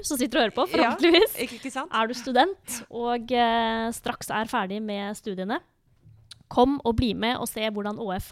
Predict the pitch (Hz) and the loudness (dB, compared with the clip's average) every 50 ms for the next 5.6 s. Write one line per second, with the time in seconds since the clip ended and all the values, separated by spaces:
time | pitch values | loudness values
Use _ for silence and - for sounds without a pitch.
0 | - - 190 170 165 180 240 - - _ _ _ _ _ _ _ _ _ _ _ | -10 -8 -8 -6 -4 -4 -4 -6 -6 _ _ _ _ _ _ _ _ _ _ _
1 | 247 226 220 220 220 220 220 220 220 220 214 202 214 208 214 220 233 190 196 233 | -8 -6 -4 -4 -4 -2 -2 -4 -4 -4 -6 -6 -6 -6 -4 -4 -2 -4 -4 -4
2 | 226 233 226 214 - - - 220 214 208 214 208 208 202 208 - 202 185 180 180 | -6 -6 -8 -10 -12 -14 -12 -10 -8 -8 -6 -6 -6 -6 -4 -4 -4 -6 -6 -8
3 | 185 190 190 190 190 190 196 202 - - 208 185 185 226 294 - - _ _ _ | -8 -8 -8 -8 -8 -8 -10 -10 -8 -8 -8 -4 -2 -2 -2 -2 -6 _ _ _
4 | _ _ _ _ _ - - _ 190 185 - - 185 185 - 180 208 208 - - | _ _ _ _ _ -20 -18 _ -16 -14 -10 -10 -10 -8 -8 -10 -10 -10 -10 -10
5 | 190 180 175 - 196 185 185 202 233 269 330 | -10 -12 -10 -10 -8 -8 -6 -6 -6 -6 -8